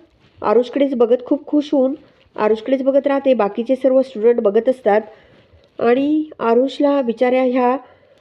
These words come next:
काहीच माहीत नसतं की नेमकं हिचा डाव काय आहे, हिच्या मनात काय आहे, हे बिचाऱ्या आरुषला काही माहीत नसतं. थोड्यामध्ये इकडे आबा जी आहे ती इकडे वाचनालयामध्ये बसलेली असते आणि ही पर्णिका ही आरुषच्या मिठीमध्ये जेव्हा असते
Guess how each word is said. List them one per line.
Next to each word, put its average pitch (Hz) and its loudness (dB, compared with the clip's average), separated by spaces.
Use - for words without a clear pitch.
काहीच 247 2
माहीत 247 2
नसतं 220 0
की 254 -4
नेमकं 226 2
हिचा 254 0
डाव 208 2
काय 240 0
आहे, 254 2
हिच्या 247 -4
मनात 240 0
काय 254 2
आहे, 311 2
हे 349 4
बिचाऱ्या 294 0
आरुषला 240 0
काही 226 0
माहीत 208 0
नसतं. 196 -8
थोड्यामध्ये 302 -4
इकडे 277 -2
आबा 233 2
जी 277 -2
आहे 277 0
ती 269 -6
इकडे 269 0
वाचनालयामध्ये 240 0
बसलेली 226 -2
असते 247 0
आणि 262 -4
ही 262 -8
पर्णिका 247 0
ही 269 -2
आरुषच्या 226 0
मिठीमध्ये 302 0
जेव्हा 269 0
असते 277 0